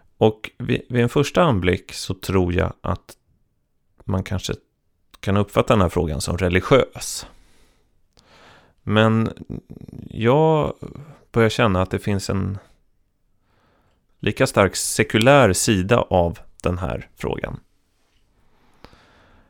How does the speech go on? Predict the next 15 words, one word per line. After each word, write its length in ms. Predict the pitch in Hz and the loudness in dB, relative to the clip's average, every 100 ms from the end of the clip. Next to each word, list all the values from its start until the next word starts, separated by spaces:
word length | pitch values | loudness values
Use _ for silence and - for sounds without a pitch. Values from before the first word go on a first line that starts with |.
| _ _ _ _ _ _ _ - | _ _ _ _ _ _ _ -4
Och 400 | 95 95 _ - | -4 -4 _ -4
att 300 | 92 - - | -4 -4 -4
det 80 | |
inte 180 | 113 113 | -4 -4
spelar 320 | - 104 101 | -6 -4 -2
så 140 | 104 - | -4 -6
stor 300 | - 120 120 | -4 -2 2
roll 400 | 160 - - - _ _ _ _ - 151 | 2 0 -6 -14 _ _ _ _ -20 -16
om 160 | 107 104 | -10 -6
det 80 | |
här 160 | 104 110 | -4 -2
är 160 | 123 135 | 0 0
en 140 | 117 | 0
sekulär 520 | - - - - - | -4 -6 -4 -4 -4
eller 440 | - 92 - - | -6 -8 -10 -12